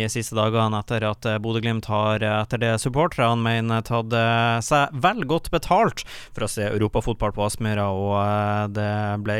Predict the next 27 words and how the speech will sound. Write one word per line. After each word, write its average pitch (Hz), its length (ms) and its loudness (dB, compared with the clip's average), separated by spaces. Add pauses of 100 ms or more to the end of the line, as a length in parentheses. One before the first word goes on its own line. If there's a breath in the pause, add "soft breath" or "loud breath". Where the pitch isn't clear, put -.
(200)
virkelig 135 720 0 (280 loud breath)
amper 113 200 2
stemning 104 420 0
når 95 100 -4
de 98 100 -2
la 101 160 0
ut, 110 320 -4
eh, 110 80 2
billetter 104 400 -2
til 104 140 -4
seks - 500 -6
hundre 113 260 -2
kroner 110 440 -2
billetten, 104 560 -6
eh, 92 320 -4
til, 98 360 -6
eh, 95 280 -2
kampen 92 480 -6 (140)
mot 98 200 -4
Lech 95 480 -6
Poznan 98 500 -4
i 101 120 -4
Conference 104 760 -2
League. 135 380 0 (420 loud breath)
Og, 87 220 -8
eh, 92 460 -4
Marius 95 420 -2